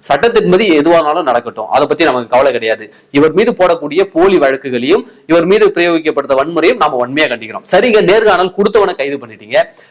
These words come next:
நேர்காணல் எடுத்த நெறியாளர் ஃபெலிக்ஸை ஏன் அரெஸ்ட் பண்ணாங்க? சரி, ஃபெலிக்ஸ் ஏன் கைது செய்யப்பட்டிருக்க வேண்டும்? ஏன் ஃபெலிக்ஸ் கைது செய்யப்படணும்? நீதிபதி அவருடைய தீர்ப்புல, அவருடைய அந்த தீர்ப்பின், அந்த வழக்கின் மீதான அவர் ஒரு விமர்சனமா என்ன சொல்றாருனாக்க,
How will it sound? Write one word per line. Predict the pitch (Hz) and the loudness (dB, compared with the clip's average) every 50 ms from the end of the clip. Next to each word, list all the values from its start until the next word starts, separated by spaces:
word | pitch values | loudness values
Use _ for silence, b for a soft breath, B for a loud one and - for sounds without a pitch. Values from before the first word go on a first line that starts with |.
| b | b
நேர்காணல் | b 170 202 254 277 277 269 254 240 226 | b 2 4 4 4 4 2 2 2 4
எடுத்த | 208 202 196 196 214 190 | 4 4 2 2 0 0
நெறியாளர் | 175 170 185 214 247 247 240 226 214 202 190 180 170 | 0 2 0 2 2 2 2 4 4 2 0 0 0
ஃபெலிக்ஸை | 165 156 151 143 143 - 214 254 269 - - | 0 0 0 0 0 0 0 0 0 -2 0
ஏன் | 220 190 175 | 0 0 2
அரெஸ்ட் | 165 147 151 - - - | 0 0 -2 -6 -10 -14
பண்ணாங்க? | 131 120 117 117 131 180 208 - - _ _ _ _ _ _ _ _ b b b b b b b | -14 -12 -10 -6 -2 -2 -2 -2 -4 _ _ _ _ _ _ _ _ b b b b b b b
சரி, | b - 202 175 - | b 0 0 0 2
ஃபெலிக்ஸ் | 226 240 285 254 - 233 | 2 2 2 2 2 2
ஏன் | 220 233 240 208 | 2 4 2 2
கைது | - 180 202 208 214 | 2 2 2 2 2
செய்யப்பட்டிருக்க | 190 - 185 165 156 - 147 135 - 139 143 135 135 135 127 | 0 2 2 0 2 0 -2 -2 -2 0 0 2 2 0 0
வேண்டும்? | 131 131 135 175 185 165 - - - _ _ _ | 0 -2 0 0 0 0 -2 -12 -20 _ _ _
ஏன் | - 175 233 269 254 262 | 0 2 2 2 2 0
ஃபெலிக்ஸ் | 226 214 226 - - - | 2 0 0 0 -2 -2
கைது | - 180 190 202 180 - 180 | 0 2 2 2 2 2 2
செய்யப்படணும்? | 170 151 - 139 127 123 135 165 170 135 - b b b b b b b | 2 2 0 0 -4 -4 -2 -2 -2 -2 -4 b b b b b b b
நீதிபதி | b 185 247 247 254 220 202 190 185 190 180 | b 2 2 4 4 4 2 2 4 4 4
அவருடைய | 165 160 165 165 160 156 151 147 - | 4 2 2 -2 -2 -4 -4 -4 -2
தீர்ப்புல, | 208 214 208 - 185 185 214 | -2 -2 -2 -2 -2 0 2
அவருடைய | 226 208 170 165 165 156 151 151 151 151 147 143 | 2 2 0 0 -4 -6 -4 -2 0 2 2 2
அந்த | 143 143 143 139 135 - | 0 -2 -4 -8 -4 -2
தீர்ப்பின், | 208 208 208 - 196 180 | 0 0 0 0 0 0
அந்த | - 147 151 143 | 0 -2 -2 2
வழக்கின் | 139 151 165 185 202 185 170 | 2 2 2 2 0 -2 -2
மீதான | 165 151 147 147 147 | 0 0 0 0 0
அவர் | 135 131 139 | 0 -2 -2
ஒரு | 135 131 131 135 127 | -2 -2 -2 -2 -2
விமர்சனமா | 127 135 156 180 185 185 175 165 170 151 | -4 -2 -2 -2 -2 -2 -2 -2 0 0
என்ன | 143 160 165 - | 0 -2 -4 -4
சொல்றாருனாக்க, | 143 127 131 123 117 - 110 107 104 113 147 226 - | -4 -2 0 0 0 0 -4 -6 -2 -2 -2 -2 -4